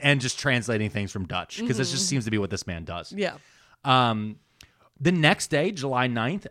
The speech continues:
Speaker 1: a mid-level Japanese officials and interpreters attempt to row out and meet with Perry. They
Speaker 2: Not
Speaker 1: try to
Speaker 2: good.
Speaker 1: row up. Um,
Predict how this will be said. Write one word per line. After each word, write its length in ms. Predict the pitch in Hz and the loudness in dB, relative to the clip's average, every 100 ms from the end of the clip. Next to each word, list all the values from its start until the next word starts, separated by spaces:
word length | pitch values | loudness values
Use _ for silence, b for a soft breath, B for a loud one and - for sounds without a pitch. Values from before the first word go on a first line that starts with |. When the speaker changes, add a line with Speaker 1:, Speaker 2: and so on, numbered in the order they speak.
| 131 | -6
Speaker 1:
a 80 | |
mid-level 600 | 127 139 160 190 175 175 160 | -2 0 0 2 2 2 0
Japanese 520 | 131 127 127 131 117 | 0 0 0 -2 -2
officials 560 | 113 - 117 139 135 - | -4 -2 -2 -2 -4 -4
and 160 | 113 | -4
interpreters 800 | 110 - 110 113 117 107 104 - - | -4 -4 -4 -4 -2 -2 -2 -6 -6
attempt 540 | 117 117 - 120 143 - | -6 -6 -4 -4 -4 -4
to 140 | 131 | -4
row 380 | 110 104 104 110 | -2 0 0 -2
out 340 | 95 95 131 - | -2 0 0 -4
and 220 | 104 101 | -8 -4
meet 200 | 107 117 | -4 -4
with 160 | 107 - | -8 -8
Perry. 400 | 95 92 123 214 | -6 -4 -4 -6
They 100 | 202 | -6
Speaker 2:
Not 140 | 165 | -4
Speaker 1:
try 180 | 131 113 | 2 4
to 80 | 135 | 4
Speaker 2:
good. 60 | 123 | 4
Speaker 1:
row 200 | 135 123 | 4 4
up. 320 | 123 - - B B B B B | 4 2 -6 B B B B B
Um, 680 | 135 127 120 113 110 107 95 | 2 4 6 4 0 -6 -10